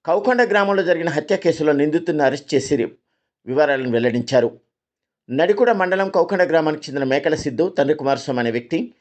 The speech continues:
భూ తగాదాల వల్ల వరుసకు బాబాయ్ అయిన అదే గ్రామానికి చెందిన మేకల యుగంధర్, తండ్రి సారయ్య అనే వ్యక్తిని జనవరి ముప్పై తెల్లవారుజామున ఒకటి ఇరవై నిమిషాలకు కౌకొండ గ్రామ సెంటర్లో గొడ్డలతో నరికి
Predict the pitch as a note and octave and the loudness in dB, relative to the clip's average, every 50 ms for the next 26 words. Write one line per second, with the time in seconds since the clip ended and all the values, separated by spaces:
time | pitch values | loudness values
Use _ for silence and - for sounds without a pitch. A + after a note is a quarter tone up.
0 | _ _ _ _ _ - B2 E3+ G#3+ A#3+ A#3 A3+ G3 G3 F#3+ F#3 F#3 F3 E3+ E3 | _ _ _ _ _ -4 0 2 2 2 2 2 2 2 2 2 2 0 0 -2
1 | D#3+ D#3+ D3 C#3+ D3 - E3 D3 C#3+ B2 B2+ C3+ C3 D3+ D3 C#3 C3+ C3 B2+ - | -2 -2 -2 -4 -4 -6 -6 -4 -2 0 2 2 4 4 2 2 2 0 -4 -4
2 | - C3 C#3+ F#3 F3+ D3+ D#3+ D3+ C#3+ C#3+ C3+ C3+ - - C3+ B2 B2+ B2+ B2+ A2+ | -2 0 0 0 2 2 0 0 0 -2 -4 -4 -4 -2 -2 0 0 0 0 -2
3 | F#2 F2 - _ _ _ _ _ _ - A2+ C#3+ E3+ F3+ G3 F3+ E3+ D#3+ D3 D3+ | -4 -8 -12 _ _ _ _ _ _ -4 -2 0 0 0 0 0 0 0 0 0
4 | E3 D#3+ D3 D#3 D#3+ F3 - - _ _ - C3 C3+ C#3+ D3+ D3 - C3+ C3+ C#3 | 0 2 2 2 2 0 -4 -10 _ _ -10 -6 -4 -4 -2 0 0 2 2 2
5 | C#3+ C3+ C3 C3+ B2 A#2+ A#2+ A#2+ C#3 C3+ B2+ A2 F#2+ - - _ _ _ _ _ | 2 0 -2 -2 -4 -4 -4 -4 -2 -2 -2 -2 -4 -6 -12 _ _ _ _ _
6 | _ _ - F2+ G#2 D3 D#3 F3 F#3 F#3 F3+ E3 D#3 D#3+ D#3+ D#3 D#3 D#3 D3 D3 | _ _ -8 -2 0 2 4 4 4 4 2 0 0 2 2 2 2 2 2 4
7 | D3 D3 C#3+ B2 C#3 C3+ C3 C3+ C3 A2+ A#2 C#3+ - D3 C#3+ B2 C3 B2+ B2 B2 | 4 4 4 2 2 2 2 2 2 0 0 -2 -2 -2 0 0 0 0 0 -2
8 | A#2+ - C3+ B2+ C3+ C3+ C#3 C3 - - - C#3+ D3 C#3+ E3+ D#3+ D#3 D3 C3+ - | -2 -2 -2 0 0 0 -2 -4 -2 0 0 0 0 0 0 0 2 2 2 0
9 | - _ _ _ _ _ _ _ _ _ - G2+ C3 D#3 E3+ F#3 G3+ G3 - G3+ | -4 _ _ _ _ _ _ _ _ _ -8 -2 0 0 0 0 -2 -2 -2 -2
10 | F3 - F3 D#3 D#3 D#3 C3 A2 C#3 C#3 E3 E3+ E3 E3 E3+ C#3+ C3 C3 C3 C3 | 0 2 2 2 4 2 2 2 2 2 2 2 2 2 0 2 2 0 -2 -2
11 | - D#3+ | -4 -6